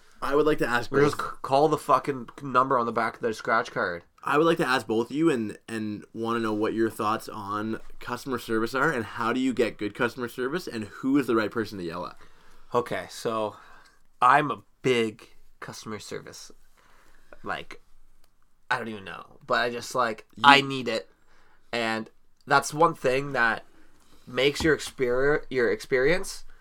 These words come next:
Speaker 2: either, like, subpar to unreal.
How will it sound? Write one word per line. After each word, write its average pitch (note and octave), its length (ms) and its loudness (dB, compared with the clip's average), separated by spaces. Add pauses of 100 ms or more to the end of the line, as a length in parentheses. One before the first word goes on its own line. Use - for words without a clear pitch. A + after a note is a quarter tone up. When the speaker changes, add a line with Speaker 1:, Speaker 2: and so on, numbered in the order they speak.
(260)
Speaker 2:
either, A#2 480 4 (500)
like, A#2 380 -10
subpar C3+ 760 4 (920)
to C3+ 420 -2
unreal. A#2+ 540 -2